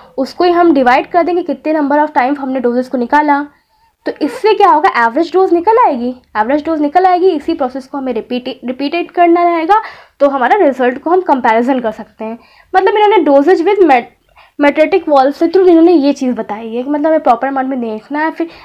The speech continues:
average dose निकाल के कंपैरिजन कर सकते हैं कि इतना था उस पर और हमारा इतना आ रहा है।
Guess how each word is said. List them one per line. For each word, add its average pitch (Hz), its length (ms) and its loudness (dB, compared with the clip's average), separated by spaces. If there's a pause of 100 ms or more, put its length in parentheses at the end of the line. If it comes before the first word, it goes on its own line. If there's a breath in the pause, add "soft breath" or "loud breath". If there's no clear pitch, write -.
(120)
average 277 340 0
dose 269 200 -4
निकाल 277 360 -4
के 330 80 -8
कंपैरिजन 262 560 -4
कर 262 120 -8
सकते 262 260 -12
हैं 302 60 -8
कि 294 80 -6
इतना 254 260 -8
था 285 300 -6
उस 285 120 -8
पर 381 220 0 (260 loud breath)
और 269 60 0
हमारा 240 280 2
इतना 220 420 -6
आ - 20 -16
रहा 107 120 -16
है। - 100 -20